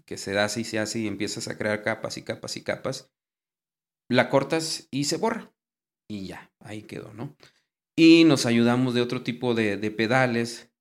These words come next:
que ta-, traen efectos como reverb, como delay, este, y otros sonidos más extraños que están, este, que cada vez resultan más, ¿no? Entonces, nos ayudamos mucho de eso para crear ese tipo de,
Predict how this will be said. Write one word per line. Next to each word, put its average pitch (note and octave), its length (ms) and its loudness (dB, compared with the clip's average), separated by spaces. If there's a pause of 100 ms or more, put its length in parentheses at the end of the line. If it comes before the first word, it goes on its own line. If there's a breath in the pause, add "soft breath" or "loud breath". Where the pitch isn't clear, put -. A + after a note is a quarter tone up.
que A#2 120 -8
ta-, A#2 360 -6
traen A2+ 180 -2
efectos A#2 440 -4
como A2 280 -6
reverb, A#2+ 560 0 (420 soft breath)
como A2+ 300 -6
delay, A2+ 640 -2 (240)
este, G2 580 -4
y G2 160 -2
otros B2 280 -2
sonidos A#2 520 -2 (300 loud breath)
más C3 400 2
extraños A#2+ 500 -2
que - 120 -10
están, A2+ 320 -4
este, G2 680 -8 (520)
que C#3+ 140 4
cada C#3 260 2
vez D3 440 0 (160)
resultan C#3 560 2
más, B2+ 280 2
¿no? C#3+ 380 -6 (400 soft breath)
Entonces, B2 840 0
nos B2+ 320 0
ayudamos C3 460 2
mucho D3+ 320 0
de C#3+ 100 0
eso D3 240 -4
para A#2 220 -2
crear A2+ 440 -2
ese A#2 280 -6
tipo G#2+ 420 -10
de, F#2+ 280 -10